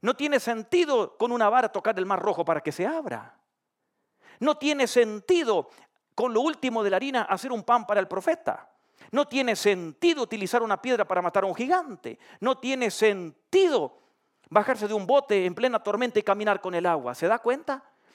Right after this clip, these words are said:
El Espíritu Santo muchas veces nos dice cosas que la gente no va a entender. Allí donde tú trabajas, donde te mueves, inclusive familiares o inclusive cristianos que no son guiados por el Espíritu Santo, te van a decir que estás loco con las cosas que te está diciendo Dios,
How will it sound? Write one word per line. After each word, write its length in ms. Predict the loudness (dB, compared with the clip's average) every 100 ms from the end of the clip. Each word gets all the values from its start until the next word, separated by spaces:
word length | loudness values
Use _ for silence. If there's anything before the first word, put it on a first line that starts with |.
| -2
El 140 | -2 -2
Espíritu 680 | -6 _ -2 0 0 -4
Santo 360 | -6 -4 -2 -4
muchas 260 | -4 -2 0
veces 220 | -2 -4
nos 80 | -6
dice 240 | -6 -8
cosas 500 | 0 0 0 -10 -14 _ -20 -10
que 140 | 0 0
la 100 | 4
gente 380 | 2 2 -2
no 80 | 0
va 80 | 0
a 20 |
entender. 540 | 0 -6 -2 0 -2 -6 -4
Allí 220 | -4 -4
donde 180 | -6 -6
tú 100 | -2
trabajas, 680 | 0 4 4 2 -4 -6 -14 _
donde 220 | -6 -4
te 100 | -2
mueves, 340 | 0 2 2 0 -8
inclusive 440 | -8 -4 -2 0
familiares 540 | 0 -2 0 0 0 -8 -6
o 100 | -6
inclusive 400 | -4 -2 -2 0
cristianos 560 | -4 -2 2 2 2
que 120 | -4
no 80 | -6
son 160 | -6 -2
guiados 240 | -2 -2
por 120 | -4
el 80 | -4
Espíritu 400 | -4 -6 -8 -8
Santo, 460 | -2 -2 -2 -12 -16 _ _
te 80 | 0
van 140 | 2
a 20 | 0
decir 300 | -4 -8 -8 _ -2
que 100 | 0
estás 260 | 2 2
loco 480 | 6 6 6 2 -2
con 160 | 0 -2
las 100 | -2
cosas 260 | -4 -4
que 120 | -6
te 140 | -4 -4
está 180 | -4 -6
diciendo 400 | -4 -4 0 2
Dios, 340 | 2 2 -2